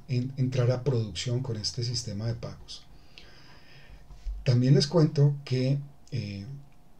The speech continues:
dentro de esta modalidad de micropagos está Drop,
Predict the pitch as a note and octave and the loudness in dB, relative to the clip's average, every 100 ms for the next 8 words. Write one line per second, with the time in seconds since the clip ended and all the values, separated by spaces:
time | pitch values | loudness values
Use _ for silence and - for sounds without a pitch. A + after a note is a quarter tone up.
0 | - - - - - - A#2+ A#2 A#2 A2+ | -20 -20 -20 -20 -20 -8 -2 -2 0 0
1 | - D3 D3 A#2 G#2+ G#2 A2 C3+ D3 C#3 | 6 6 8 6 2 -6 0 8 8 8
2 | D3 C#3+ A#2+ A2+ A#2+ - B2+ - A2+ G#2+ | 4 2 0 0 -4 -6 -6 -6 -4 -8
3 | A2+ C#3 C3 | 2 8 8